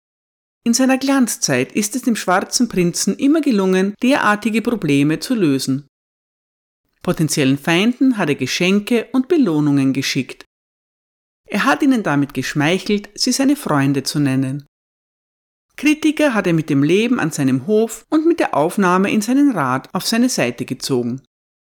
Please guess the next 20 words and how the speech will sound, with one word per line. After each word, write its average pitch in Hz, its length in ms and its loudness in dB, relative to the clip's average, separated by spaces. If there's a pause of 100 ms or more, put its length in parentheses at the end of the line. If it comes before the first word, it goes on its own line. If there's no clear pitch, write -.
(520)
Nun 294 380 4
stößt - 420 -2
Edwards 247 320 -2
Großzügigkeit 202 1000 -2
durch - 100 -10
seine 202 220 0
finanziellen 214 580 2
Schwierigkeiten 185 1040 0
an 214 140 -2
ihre 240 200 0
Grenzen. 139 640 -2 (1000)
Auch 147 240 -2
sein 247 220 0
Charme 139 540 0
ist - 220 -6
nicht 247 400 0
wie 226 140 0
in 233 80 -2
alten 165 340 0
Tagen. 127 480 -6